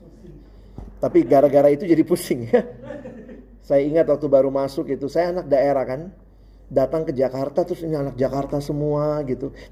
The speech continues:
Takut nggak punya teman. Terus kemudian ditunjuk-tunjuk lah, ketua kelas lah saya. Padahal ketua kelas itu kacungnya kelas sebenarnya.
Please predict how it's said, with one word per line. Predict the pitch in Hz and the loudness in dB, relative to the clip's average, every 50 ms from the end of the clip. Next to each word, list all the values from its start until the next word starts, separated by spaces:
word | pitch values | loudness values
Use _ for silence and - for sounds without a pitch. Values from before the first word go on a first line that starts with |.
| - - | -6 -2
Takut | - 226 226 226 - 269 214 | -2 -2 -2 0 -2 -2 4
nggak | 175 160 143 - | 4 4 4 4
punya | 170 180 180 175 175 | 0 -2 -2 0 -2
teman. | 185 185 180 151 127 117 113 - - - - - - - - - - - - - - - - - - - - - - - - _ _ - _ _ _ - - - - - - - | -2 -2 -2 -2 -4 -6 -10 -14 -18 -20 -20 -20 -20 -20 -20 -20 -20 -20 -20 -20 -20 -20 -20 -20 -20 -20 -20 -20 -20 -20 -20 _ _ -20 _ _ _ -20 -20 -20 -20 -20 -14 -2
Terus | - 202 - - | -2 -2 0 2
kemudian | - 165 165 170 160 175 185 185 185 180 170 - - - - | 0 2 2 6 8 8 6 6 4 0 -6 -12 -20 -20 -8
ditunjuk-tunjuk | 135 160 165 165 160 165 - 202 185 180 160 190 185 - - 208 202 196 175 202 196 185 | -4 0 0 0 0 0 0 0 0 2 2 0 0 0 -2 0 0 0 0 0 2 4
lah, | 170 147 123 113 - - - - _ _ | 2 2 2 -2 -12 -18 -20 -20 _ _
ketua | - 156 - - 185 196 185 190 | -14 -8 -4 0 2 2 2 2
kelas | 220 226 233 226 220 226 | -2 -2 0 -2 -2 0
lah | 175 170 160 | -2 -2 0
saya. | 151 165 156 139 131 117 101 - - - - - - - _ - - - - - - | -2 -2 -2 -2 -2 -4 -6 -10 -16 -20 -20 -20 -20 -20 _ -20 -20 -20 -20 -4 0
Padahal | 143 139 170 175 | 2 4 4 2
ketua | 175 170 - 156 | 2 2 2 2
kelas | - 151 156 147 165 | 2 2 0 -2 -2
itu | 165 202 | -6 -6
kacungnya | - - 156 147 - 185 165 165 165 156 156 | -2 -2 -4 0 0 -2 0 2 0 0 0
kelas | 160 160 156 147 - - | 0 0 0 0 -4 -6
sebenarnya. | 123 127 120 120 113 110 110 104 | -4 -2 -2 -2 -2 -4 -8 -10